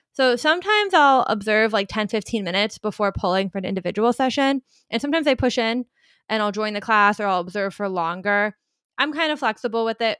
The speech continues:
depending on how it's written in the I E P. But if you know you're gonna be looking for certain skills generalizing, then I might try to push in more frequently so that I have the opportunity to observe these skills.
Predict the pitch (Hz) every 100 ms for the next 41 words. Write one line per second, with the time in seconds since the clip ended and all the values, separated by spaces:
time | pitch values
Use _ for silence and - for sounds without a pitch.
0 | _ 214 233 226 214 208 202 - 156 202
1 | 196 196 196 185 214 233 _ - _ _
2 | 226 202 - 226 233 233 226 214 226 262
3 | 262 240 220 226 214 208 202 190 185 202
4 | 214 214 202 - 202 202 196 - - 208
5 | 190 180 175 165 202 240 254 254 269 247
6 | 214 208 208 208 - 220 202 196 - 202
7 | 214 196 190 180 185 _ - 190 - 226
8 | 247 262 262 _ _ - 226 208 208 202
9 | 208 190 196 185 202 196 196 254 269 _
10 | _ - - 185 190 185 165 170 - -
11 | - - -